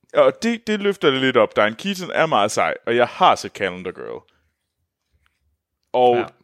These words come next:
Speaker 1: jeg gjorde det sammen med min mor. Jeg tror endda, min mor, hun spurgte, om jeg ikke vil med i biografen. Jeg tror faktisk, jeg så Calendar Girl i biografen. <clears throat>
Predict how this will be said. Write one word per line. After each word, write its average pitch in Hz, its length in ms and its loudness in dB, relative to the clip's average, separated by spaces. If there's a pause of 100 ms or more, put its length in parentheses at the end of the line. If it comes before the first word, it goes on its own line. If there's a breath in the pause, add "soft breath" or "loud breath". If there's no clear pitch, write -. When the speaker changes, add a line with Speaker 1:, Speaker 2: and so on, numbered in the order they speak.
(140)
Speaker 1:
jeg 127 120 2
gjorde 151 140 4
det 131 80 -8
sammen 107 180 0
med 65 60 -16
min 65 80 -18
mor. - 200 -18 (420 soft breath)
Jeg 120 80 -4
tror 143 200 4
endda, 113 180 2
min 113 160 -4
mor, 113 160 2
hun 113 160 -8
spurgte, 110 300 -2
om 76 60 -12
jeg 101 60 2
ikke 107 120 0
vil 110 80 -8
med 113 100 4
i 107 40 2
biografen. 98 340 0
Jeg 113 80 -8
tror 175 120 -2
faktisk, 143 200 2
jeg 113 60 -8
så - 120 -4
Calendar 113 420 2
Girl 95 260 -2
i - 20 -2
biografen. - 540 -10 (1300)
<clears throat> 160 200 -2